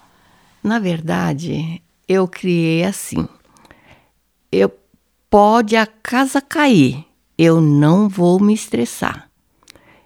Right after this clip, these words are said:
Então, eu já pus na cabeça que ele podia fazer o que quisesse. Eu não ia estressar. Ele podia até virar cambota na minha frente, mas eu não estressava. Então, isso me ajudou bastante.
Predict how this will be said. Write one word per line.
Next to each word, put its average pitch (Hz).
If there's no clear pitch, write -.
Então, 190
eu 196
já 190
pus 262
na 220
cabeça 170
que -
ele 190
podia 196
fazer 214
o 247
que -
quisesse. 339
Eu 165
não 143
ia 262
estressar. -
Ele 170
podia 180
até -
virar 349
cambota 277
na 165
minha 165
frente, -
mas -
eu 202
não 175
estressava. -
Então, 233
isso 226
me 156
ajudou 143
bastante. -